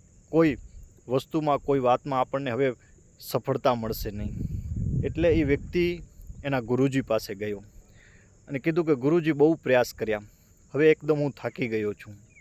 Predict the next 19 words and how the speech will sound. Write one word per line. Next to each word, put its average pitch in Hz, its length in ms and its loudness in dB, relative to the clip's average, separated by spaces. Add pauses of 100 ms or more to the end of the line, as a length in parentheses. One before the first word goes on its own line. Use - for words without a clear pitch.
(1500)
નોકરીમાં, 151 600 2
બિઝનેસમાં 135 720 -4 (420)
ક્યાંય 160 200 2
સફળતા 135 520 0
મળતી 120 320 -4
નથી, 117 280 -6
હવે 131 140 0
થાકી 127 360 -4
ગયો 117 240 0
છું." 117 180 -10
એટલે 117 200 -6
ગુરુજીએ 143 520 2
એની 139 160 0
સામે 127 280 2
હસી, 135 380 2 (440)
ખભા 131 280 6
ઉપર 135 260 2
હાથ 123 280 0
રાખી 127 380 0